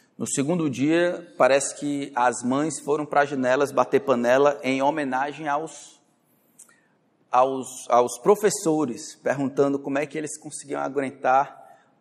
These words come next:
os filhos deles por tanto tempo, todos os dias, né? No período da manhã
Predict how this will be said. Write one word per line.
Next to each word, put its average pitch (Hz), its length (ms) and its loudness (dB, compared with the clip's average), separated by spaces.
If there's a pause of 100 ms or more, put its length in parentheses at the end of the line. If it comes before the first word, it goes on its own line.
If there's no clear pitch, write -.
os - 220 -12
filhos 170 340 2
deles 131 360 4
por 117 220 0
tanto - 280 -2
tempo, 120 340 -2
todos 143 440 4
os 131 140 -8
dias, 117 260 -10
né? 123 140 -6
No 139 100 -6
período 120 360 -4
da 123 120 2
manhã 123 480 0